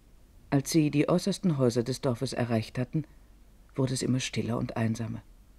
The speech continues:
ja totenähnlich. Die Gärten sahen aus, als ob sie seit langen Jahren nicht betreten wären.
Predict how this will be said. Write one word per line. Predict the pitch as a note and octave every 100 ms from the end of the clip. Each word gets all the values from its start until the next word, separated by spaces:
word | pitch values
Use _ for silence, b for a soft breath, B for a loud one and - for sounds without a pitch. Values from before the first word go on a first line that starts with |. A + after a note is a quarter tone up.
| -
ja | -
totenähnlich. | B2+ F#3 G#3 - - G#2+ A2 - - - - _ - - _ _
Die | D#3 C3+
Gärten | F3 - G#3+
sahen | D3 A#2 -
aus, | A#2 -
als | D3
ob | -
sie | C3+
seit | A2 G#2+
langen | A#2 C#3+ E3+
Jahren | A#2 G2+ A2
nicht | G#2+ -
betreten | D3 - B2+ - A2+
wären. | G#2+ A#2+